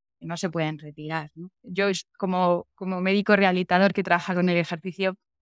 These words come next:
siempre pienso, si les, si les quitamos las estatinas y hacemos un hit, ¿no? Un ejercicio de alta intensidad intermitente, pues eso en, en una persona que no tiene ninguna otra co-,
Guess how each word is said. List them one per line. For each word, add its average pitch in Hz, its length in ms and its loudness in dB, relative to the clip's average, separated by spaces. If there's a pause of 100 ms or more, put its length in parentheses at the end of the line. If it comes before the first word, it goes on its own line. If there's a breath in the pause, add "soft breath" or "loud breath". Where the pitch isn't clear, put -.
(220)
siempre 196 360 0
pienso, 165 540 -4 (320)
si - 160 -4
les, 190 220 -4 (180)
si - 220 -10
les 196 140 -4
quitamos 196 440 2
las 170 160 0
estatinas 175 720 -4
y 190 60 0
hacemos 185 640 -6
un 175 420 -8 (300)
hit, 175 320 -2
¿no? 214 180 4
Un 208 140 2
ejercicio 185 880 -2 (240)
de 196 80 2
alta 185 180 2
intensidad 175 560 -2
intermitente, 170 1160 -2 (100)
pues 165 220 -8
eso 175 420 0
en, 170 280 0
en 165 140 -4
una 185 140 4
persona 180 380 -2
que 180 120 -4
no 175 120 -4
tiene 180 300 -2
ninguna 175 360 -2
otra 175 220 0
co-, 170 120 -8